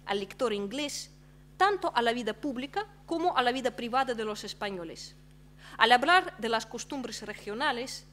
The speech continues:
vacila entre el etnografismo objetivo y la crítica racionalista ilustrada, y a menudo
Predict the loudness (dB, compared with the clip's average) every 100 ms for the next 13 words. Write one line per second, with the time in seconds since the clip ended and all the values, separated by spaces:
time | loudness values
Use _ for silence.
0 | -20 -20 -2 -2 0 -4 -2 -4 -8 -6
1 | -4 -2 -2 -4 -6 -6 -4 -4 -4 -10
2 | -8 -8 -8 -8 -12 -10 -10 -8 -10 -14
3 | -20 -10 -4 -4 -4 -8 -6 -4 -2 -4
4 | -4 -2 -2 -6 -8 -8 -8 -8 -10 -8
5 | -10 -10 -18 -20 -20 -20 -20 -20 -6 -2
6 | 0 0 0 -2